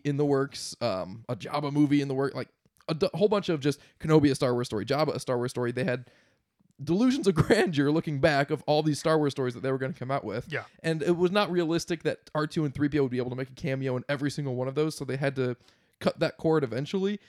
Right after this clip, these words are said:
Speaker 1: But looking back, that Solo's the last one, it's like, you coulda gotten them in, and it would have been fine.
Speaker 2: Yeah.
Speaker 1: And so, I don't know, now that there's the eleven Star Wars movies and R two and three P O are absent from just this one, looking back, it's kind of a bummer.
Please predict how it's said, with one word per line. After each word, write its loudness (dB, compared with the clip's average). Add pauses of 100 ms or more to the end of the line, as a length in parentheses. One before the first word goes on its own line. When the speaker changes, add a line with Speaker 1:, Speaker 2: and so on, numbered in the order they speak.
(220)
Speaker 1:
But 2
looking 0
back, -4
that -2
Solo's 2
the -4
last -2
one, -2
it's -12
like, -6 (200)
you -4
coulda 2
gotten 0
them -4
in, -6
and -4
it -4
would 0
have -4
been -8
fine. -6
Speaker 2:
Yeah. -6 (180)
Speaker 1:
And -6
so, 2 (560)
I -6
don't -2
know, -4
now 2
that 2
there's 2 (360)
the 0
eleven 2
Star 2
Wars 2
movies 2
and -8
R 0
two 0
and -4
three -4
P -4
O 0
are -2
absent -6
from -10
just -6
this -8
one, 0
looking -4
back, -2
it's -10
kind -6
of -4
a -2
bummer. -2